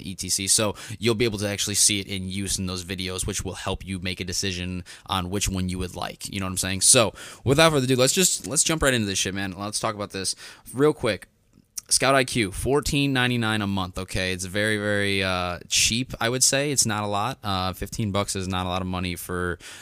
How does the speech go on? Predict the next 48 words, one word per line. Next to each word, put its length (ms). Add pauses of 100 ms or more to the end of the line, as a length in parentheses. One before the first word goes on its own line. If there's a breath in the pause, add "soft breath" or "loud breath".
(100)
uh, 200
you 200
to 60
be 120
able 160
to 120
have 160
a 20
live 240
database 500
in 80
your 100
fingertips 600
and 240
be 100
able 160
to 140
scan 320
really, 240
really 180
fast. 400
So 280
fourteen 580
ninety-nine 360
a 40
month, 400
not 320
bad. 400
Uh, 120
one 300
person 480
per 280
account, 540 (200 loud breath)
so 480
do 160
not 180
think 240
that 240
you 160
can 300
hire 260
somebody 400
or 80
have 180
somebody 280
on 80
your 80
team 380